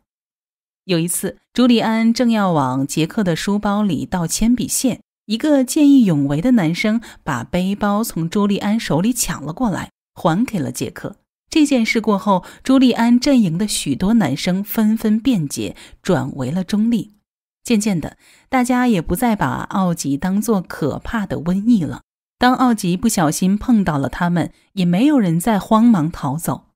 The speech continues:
奥吉也学会了时不时和同学们一起开开玩笑。比如有一天，奥吉看到同学玛雅正在一张画有丑娃娃的便签上写着什么，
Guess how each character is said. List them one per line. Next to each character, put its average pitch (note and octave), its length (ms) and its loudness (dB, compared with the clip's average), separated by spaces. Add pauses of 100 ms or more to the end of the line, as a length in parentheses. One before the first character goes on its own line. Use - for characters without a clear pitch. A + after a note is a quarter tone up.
(120)
奥 C#4+ 160 4
吉 B3+ 180 2
也 A3 140 2
学 D#3+ 240 -2
会 G#3+ 200 0
了 F3 220 0
时 F3 240 0
不 F3 140 0
时 F3 180 0
和 F#3 160 0
同 F3 320 0
学 D#3+ 200 0
们 D#3 280 2
一 F3+ 140 0
起 - 180 -4
开 F#3 220 -2
开 A3 120 -4
玩 D#3+ 240 0
笑。 F3 300 -4 (380)
比 G3 80 0
如 G3+ 140 4
有 G#3 180 4
一 D#3 80 0
天， A3+ 260 0 (320)
奥 C4 180 4
吉 A3+ 220 0
看 A#3+ 180 -4
到 G3+ 160 0
同 F3 240 -2
学 F3 200 0
玛 F3+ 320 0
雅 A3+ 220 -2 (120)
正 G3+ 220 2
在 F3 240 0
一 F#3+ 200 -4
张 G3+ 300 0
画 A#3+ 220 2
有 C3+ 300 2
丑 D#3 320 0
娃 C3+ 260 -2
娃 F#3+ 100 0
的 A#3+ 120 -2
便 A#3+ 220 2
签 B3 240 0
上 A#3 220 -2
写 - 240 -4
着 F3+ 160 -4
什 - 160 -6
么， C#3 160 -6